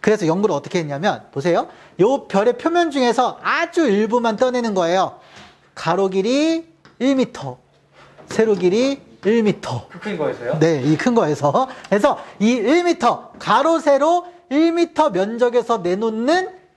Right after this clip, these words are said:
Speaker 1: 빛의 양을 우리가 따로 계산을 해보기로 한 거예요. 자, 그래서 이거를 실제로 구하는 데 성공을 했습니다. 아, 누가 성공했냐? 슈테판이란, 볼츠만이라는 사람이 성공을 했거든요.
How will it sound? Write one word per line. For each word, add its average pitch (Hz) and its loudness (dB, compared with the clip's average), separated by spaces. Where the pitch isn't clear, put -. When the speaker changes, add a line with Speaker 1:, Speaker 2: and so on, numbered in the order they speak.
Speaker 1:
빛의 - -6
양을 151 -4
우리가 131 -2
따로 285 0
계산을 147 -4
해보기로 190 0
한 202 0
거예요. 156 -2
자, 147 0
그래서 208 2
이거를 247 2
실제로 269 -2
구하는 160 -2
데 147 -6
성공을 202 0
했습니다. 156 -4
아, - -10
누가 202 2
성공했냐? 196 0
슈테판이란, 220 -2
볼츠만이라는 269 0
사람이 190 -2
성공을 180 -2
했거든요. 160 -2